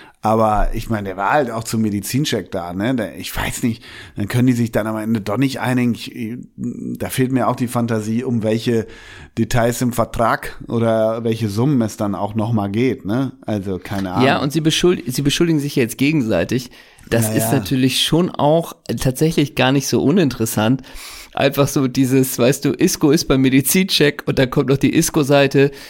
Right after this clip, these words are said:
Speaker 2: Nee, von unserer Seite steht dann alles. Dann brauchen wir noch einmal fünfhunderttausend Euro Handgeld und dann könnt ihr unterschreiben. Wie, Moment, was
Speaker 1: Ja.
Speaker 2: braucht ihr? Eins Komma fünf Millionen Handgeld? Und
Speaker 1: Ja.
Speaker 2: nee, dann machen wir das.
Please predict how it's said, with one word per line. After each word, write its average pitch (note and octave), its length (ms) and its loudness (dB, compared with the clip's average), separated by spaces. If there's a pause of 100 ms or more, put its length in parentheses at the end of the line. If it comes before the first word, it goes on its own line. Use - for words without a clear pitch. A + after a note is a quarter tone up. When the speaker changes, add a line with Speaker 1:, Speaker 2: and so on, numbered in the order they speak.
(380)
Speaker 2:
Nee, A3 140 6
von B2+ 180 -4
unserer D#3 220 4
Seite C3+ 600 2 (380)
steht - 280 0
dann F3 120 2
alles. F#3+ 460 2 (220)
Dann C#3+ 100 0
brauchen D3 140 0
wir - 20 -2
noch - 80 -2
einmal C3+ 140 2
fünfhunderttausend C#3 580 0
Euro C3 160 2
Handgeld A#3 420 4
und C#3+ 200 -2
dann C3 260 2
könnt D#3+ 240 0
ihr G3 180 2
unterschreiben. E3 680 0 (280)
Wie, A#2+ 80 0
Moment, A2+ 300 2
was B2 140 0
Speaker 1:
Ja. A2 80 -2
Speaker 2:
braucht E3+ 200 2
ihr? G3 120 2 (280)
Eins - 140 -4
Komma E3 120 2
fünf D#3+ 180 4
Millionen E3 240 4
Handgeld? G#3 400 0 (380)
Und C3+ 440 2
Speaker 1:
Ja. - 80 6
Speaker 2:
nee, A3+ 100 6
dann B2+ 140 4
machen D#3+ 220 0
wir G2+ 80 4
das. - 420 0